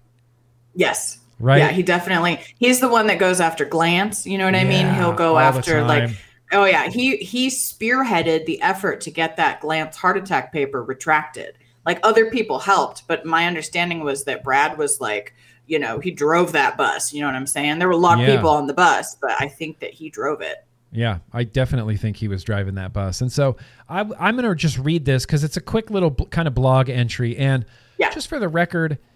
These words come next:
Speaker 2: uh, Brad, get, uh,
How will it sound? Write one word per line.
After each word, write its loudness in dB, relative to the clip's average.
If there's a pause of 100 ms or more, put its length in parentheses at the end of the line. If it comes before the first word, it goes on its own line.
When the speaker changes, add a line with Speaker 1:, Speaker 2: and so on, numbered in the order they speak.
(240)
Speaker 2:
uh, 4 (200)
Brad, 0 (1300)
get, 0 (140)
uh, -10